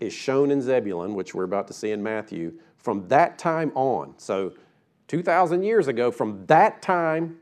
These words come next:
on, the zeal of the Lord Almighty will accomplish this. God's working.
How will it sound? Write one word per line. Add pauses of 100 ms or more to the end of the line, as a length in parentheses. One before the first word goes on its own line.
(280)
on, (640)
the
zeal
of
the
Lord (100)
Almighty
will
accomplish
this. (840)
God's
working.